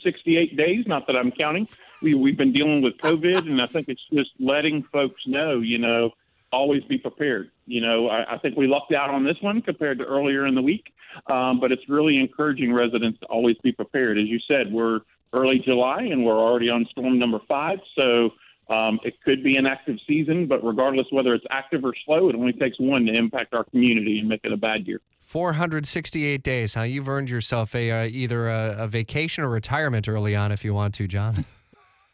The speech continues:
Speaker 1: <laughs> Yes, I agree, sir.
Speaker 2: Stay safe, and Clay, stay in close contact, too. If you have anything to pass along, you know how to get us. Okay, friend? Thanks so much. It's, uh, John Ward in Clay County as our coverage continues on this, uh, Wednesday. Tropical Storm Elsa's impacts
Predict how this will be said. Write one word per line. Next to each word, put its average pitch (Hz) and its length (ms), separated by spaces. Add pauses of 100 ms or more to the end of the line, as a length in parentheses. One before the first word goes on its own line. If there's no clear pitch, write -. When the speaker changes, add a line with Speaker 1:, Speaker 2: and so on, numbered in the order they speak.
Speaker 1:
<laughs> - 80 (920)
Yes, 143 220
I 151 120
agree, 135 400
sir. 123 120 (760)
Speaker 2:
Stay 208 340
safe, 202 340
and 165 140
Clay, 151 340 (280)
stay 202 200
in 175 80
close 175 220
contact, 160 480
too. 160 100
If 135 100
you 143 80
have 143 80
anything 147 300
to 131 80
pass 143 260
along, 131 220
you 127 60
know 127 160
how 127 120
to 117 80
get 113 160
us. - 180
Okay, 117 220
friend? 117 280
Thanks 123 240
so 123 100
much. 113 300
It's, - 260
uh, 117 100
John 120 300
Ward 120 200
in 113 80
Clay 117 260
County 117 320
as 110 120
our 113 120
coverage 123 380
continues 113 580 (360)
on 120 220
this, 120 300
uh, 120 120
Wednesday. 131 600
Tropical 135 360
Storm 123 280
Elsa's 117 540
impacts 120 560